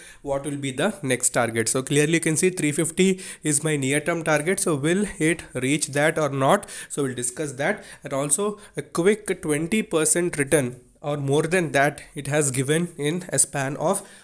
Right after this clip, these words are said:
one week. So what are the next, uh, targets? Uh, so we'll discuss that. So watch the video till the end, and if you're new to the channel, then definitely subscribe the channel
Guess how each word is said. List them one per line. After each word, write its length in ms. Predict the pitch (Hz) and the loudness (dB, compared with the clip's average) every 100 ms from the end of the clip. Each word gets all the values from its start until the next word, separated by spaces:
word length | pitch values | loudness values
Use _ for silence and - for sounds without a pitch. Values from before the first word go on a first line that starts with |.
| _ | _
one 340 | 135 123 120 117 | -12 -8 -6 -4
week. 240 | 110 - - - | -4 -4 -8 0
So 140 | 170 | 4
what 200 | 151 165 | 4 4
are 60 | 202 | 2
the 100 | 196 | 2
next, 480 | 139 170 180 - | 2 0 2 2
uh, 600 | 202 196 - - 156 151 | 0 -2 -8 -8 -2 0
targets? 680 | 147 135 131 139 202 208 - _ - | 2 2 2 2 2 2 -4 _ -10
Uh, 180 | 139 139 | -4 -2
so 180 | 147 135 | 0 0
we'll 140 | 131 | 0
discuss 360 | 123 - 151 131 | 2 2 0 2
that. 360 | 156 - - | 2 0 -2
So 160 | - 143 | 0 4
watch 280 | 135 151 156 | 4 4 4
the 140 | 147 | 2
video 280 | 127 131 147 | 4 2 2
till 160 | 147 | 0
the 100 | 143 | 0
end, 300 | 151 196 214 - | 2 2 0 -4
and 200 | 151 180 | 0 2
if 140 | 196 196 | 4 4
you're 80 | |
new 160 | 165 156 | 4 2
to 100 | 156 | 2
the 120 | 156 | 0
channel, 440 | 151 143 139 170 190 - | 2 2 4 4 2 -4
then 140 | 139 | -4
definitely 500 | 135 131 143 135 151 | -2 0 0 0 2
subscribe 480 | 156 139 - - 139 | 4 4 2 -4 0
the 80 | 139 | 0
channel 380 | 135 139 143 | 2 4 4